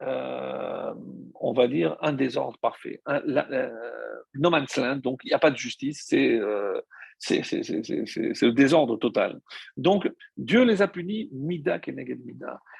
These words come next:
Maintenant, je comprends que ce jour-là, donc, pourquoi apparaît maintenant,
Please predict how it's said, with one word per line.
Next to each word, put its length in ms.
Maintenant, 280
je 120
comprends 680
que 320
ce 220
jour-là, 840
donc, 380
pourquoi 760
apparaît 520
maintenant, 520